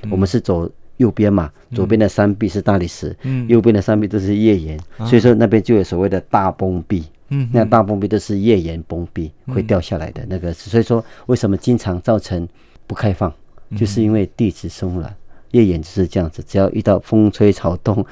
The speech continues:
Speaker 2: 或是地震，
Speaker 1: <laughs>
Speaker 2: 那边就垮了。
Speaker 1: 嗯哼。
Speaker 2: 呃，为了，为了安全，当然不开放了。
Speaker 1: 嗯哼。
Speaker 2: 只是，只是那边有不一样的情况哈。
Speaker 1: 嗯哼。
Speaker 2: 我每次在那边介绍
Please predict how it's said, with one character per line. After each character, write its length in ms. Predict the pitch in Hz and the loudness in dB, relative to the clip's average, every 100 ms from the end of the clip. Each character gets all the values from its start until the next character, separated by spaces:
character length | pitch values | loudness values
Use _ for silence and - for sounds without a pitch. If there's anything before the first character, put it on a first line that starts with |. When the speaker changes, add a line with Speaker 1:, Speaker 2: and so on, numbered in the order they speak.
| - | -10
Speaker 2:
或 180 | - 110 | 0 0
是 140 | - | 0
地 200 | - 113 | 0 2
震， 240 | 90 113 92 | 4 4 2
Speaker 1:
<laughs> 80 | - | -4
Speaker 2:
那 120 | 120 85 | -2 0
边 100 | 92 | 2
就 120 | 110 | 0
垮 320 | - 82 78 | 0 -2 -4
了。 200 | 78 87 - | -8 -12 -4
Speaker 1:
嗯 260 | 131 120 117 | -2 0 0
哼。 60 | |
Speaker 2:
呃， 120 | 95 | 0
为 140 | 107 110 | 2 2
了， 100 | - | 2
为 100 | 117 | 2
了 80 | 98 | 2
安 180 | 101 104 | 2 0
全， 140 | 85 | -2
当 120 | 95 | -8
然 80 | 82 | -8
不 120 | 85 | -10
开 120 | 92 80 | -10 -8
放 140 | 78 82 | -10 -12
了。 140 | 82 - | -16 -10
Speaker 1:
嗯 140 | 123 123 | -6 -2
哼。 60 | |
Speaker 2:
只 140 | 120 113 | -2 -2
是， 40 | 107 | -4
只 80 | 90 | -2
是 180 | 98 | 0
那 100 | 92 | 2
边 240 | 90 98 92 - - | 2 0 0 -6 -6
有 100 | 85 | -6
不 220 | - 110 | 2 2
一 40 | |
样 160 | 101 92 | 4 2
的 120 | 82 - - - | -2 -10 -20 -20
情 180 | - 85 | -14 -6
况 180 | 87 80 | -4 -4
哈。 180 | 82 78 - | -6 -10 -6
Speaker 1:
嗯 180 | 131 123 | -2 0
哼。 80 | 127 | 2
Speaker 2:
我 40 | |
每 120 | 110 113 | 4 4
次 200 | 160 135 | 4 2
在 160 | - | 2
那 40 | 151 | 4
边 160 | 147 | 4
介 180 | 143 135 | 4 2
绍 300 | 110 120 98 | 4 2 2